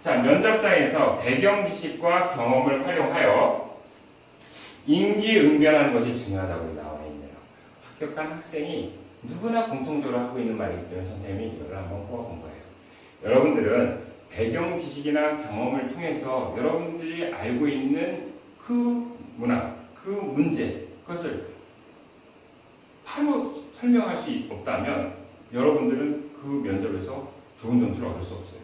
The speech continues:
그렇기 때문에 첫 번째도 자신감, 두 번째도 자신감, 세 번째 자신감을 선생님이 말씀드린 거는 바로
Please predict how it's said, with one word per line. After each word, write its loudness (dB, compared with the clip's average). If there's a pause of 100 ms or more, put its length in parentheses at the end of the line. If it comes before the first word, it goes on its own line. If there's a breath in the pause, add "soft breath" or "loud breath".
(240)
그렇기 0
때문에 -4 (320 loud breath)
첫 2
번째도 6
자신감, -4
두 -10
번째도 -2
자신감, -10
세 -14
번째 -8
자신감을 -8
선생님이 -6
말씀드린 -4
거는 4 (340 loud breath)
바로 2